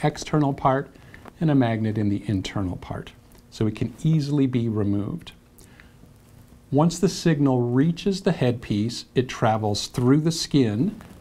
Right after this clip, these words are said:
to the internal electronics package, and from there, down the series of wires to the tip of the electrode array, where low amplitude pulses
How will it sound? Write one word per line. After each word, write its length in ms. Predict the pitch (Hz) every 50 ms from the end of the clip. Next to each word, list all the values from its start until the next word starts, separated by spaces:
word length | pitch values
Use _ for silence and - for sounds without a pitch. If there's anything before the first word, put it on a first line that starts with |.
| - -
to 100 | - 123
the 160 | 117 123 127 -
internal 580 | 135 120 117 117 - - 143 151 160 180 170 -
electronics 720 | 156 151 151 147 147 - - - 139 131 131 151 151 -
package, 720 | - - - 120 107 104 - - 135 190 202 - - - - - - - - - - - - - - - - -
and 200 | - 123 123 123
from 260 | - - 120 113 110 110
there, 540 | 120 147 175 180 131 117 120 139 196 254 254 - - - - - - - - - - - - - - - - - - - - - - - - -
down 340 | - 120 113 123 131 143 147
the 80 | 156 143
series 420 | - - - 156 147 151 160 156
of 80 | 180 180
wires 720 | 175 139 113 107 110 107 107 123 160 202 220 - - - - - - - - _ _ - - - - - - _ - -
to 100 | - 131
the 140 | 117 113 95
tip 480 | - - - - - 170 175 175 - - -
of 120 | 156 139 139
the 100 | 147 143
electrode 500 | 135 127 127 127 127 - - 135 131 135
array, 580 | 143 135 120 107 101 101 101 101 101 110 123 - - - - - - - - - - -
where 300 | 120 120 117 113 107 104 123 - - -
low 380 | 143 147 175 185 208 220 220 220
amplitude 680 | 170 180 180 175 - 170 170 - - 156 143 143 - -
pulses 680 | - - - 135 139 135 - - 139 135 127 127 -